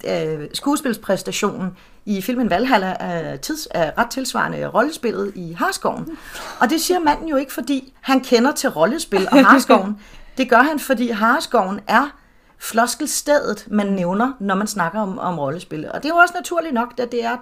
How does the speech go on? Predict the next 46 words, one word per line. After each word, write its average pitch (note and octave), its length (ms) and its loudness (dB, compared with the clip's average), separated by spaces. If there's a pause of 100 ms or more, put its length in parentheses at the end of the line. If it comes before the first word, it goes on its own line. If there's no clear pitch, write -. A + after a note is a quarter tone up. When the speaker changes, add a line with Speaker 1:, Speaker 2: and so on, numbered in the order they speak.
Speaker 1:
Danmarks G#3+ 420 -4
ældste D3+ 280 -12
kampagne. E4 520 -8 (380)
Speaker 2:
Ja, F#3+ 220 -2
det G3 120 2
er F#3+ 40 2
synonym A3 640 2
med, G3 440 2 (340)
øh, F3 60 -8 (180)
med F#3 280 0
i F#3 60 4
hvert G#3 280 4
fald G3+ 160 6
fantasy-rollespil F#3+ 1200 0
i - 20 0
Speaker 1:
Ja. F#3 140 2
Speaker 2:
Danmark, G3 340 2
og - 160 -6
sådan G#3 180 -4
den, F#3 220 -4
den G3 200 -2
helt A#3 360 2
old A#3 200 8
school. G3+ 520 0
Speaker 1:
Præcis. F3+ 460 -4
Speaker 2:
Øhm, F#3+ 100 -14 (440)
har A3 120 8
det, G#3 280 8 (200)
øh, F#3+ 80 -6
har G#3 80 -4
det G3+ 80 -2
været G3 100 2
den G3+ 80 -2
samme A#3+ 200 0
kampagne C4 340 -4
hele C4 180 -4
vejen A#3 180 -6
igennem? B3 280 -8 (300)
Speaker 1:
Det D#4+ 80 -2
har C4 140 4
det, D#4 80 -6
ja. D#4+ 80 -4 (280)
Speaker 2:
Ja. B3+ 80 -14 (160)
Speaker 1:
Der A#3+ 120 8
var, A3+ 280 8
øh, F#3+ 60 4